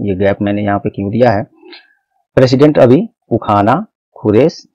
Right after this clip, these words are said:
खुरेल सुख हैं, ये सभी मंगोलिया के बारे में याद रखेंगे। Next है, हाल ही में अंडमान सागर और मलक्का जलडमरू मध्य में किस देश के साथ अड़तीसवें समन्वित गश्त का शुरू किया गया है? तो ये इंडोनेशिया के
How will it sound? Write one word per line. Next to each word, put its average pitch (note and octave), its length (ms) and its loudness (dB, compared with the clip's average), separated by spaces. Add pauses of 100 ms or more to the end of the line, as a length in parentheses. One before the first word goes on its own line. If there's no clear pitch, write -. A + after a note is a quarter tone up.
खुरेल A#2 300 4
सुख - 400 -6
हैं, F2+ 260 -8
ये G2 180 -2
सभी F2+ 220 -6
मंगोलिया F#2+ 340 -4
के G2+ 80 -4
बारे G2+ 200 0
में A#2+ 280 -4
याद F#2 180 -2
रखेंगे। G#2+ 440 -2
Next A#2+ 320 -2
है, A#2 160 -2 (440)
हाल B2 180 4
ही D3 60 6
में C#3+ 100 4
अंडमान B2 320 0
सागर A2 340 2
और G#2+ 60 4
मलक्का G2+ 380 -2
जलडमरू G2+ 440 -2
मध्य F#2+ 220 -2
में G2 140 -8 (120)
किस D3+ 160 -4
देश A2+ 360 -2
के A2+ 100 -4
साथ F#2+ 180 -2
अड़तीसवें G#2+ 520 -4
समन्वित G#2 600 -4
गश्त G#2 300 -4
का F#2 120 -6
शुरू F#2+ 300 -8
किया G2+ 200 -2
गया A#2 180 4
है? F#2+ 100 -4
तो - 480 -2
ये C#3 60 4
इंडोनेशिया G#2 680 -2
के A#2+ 220 -2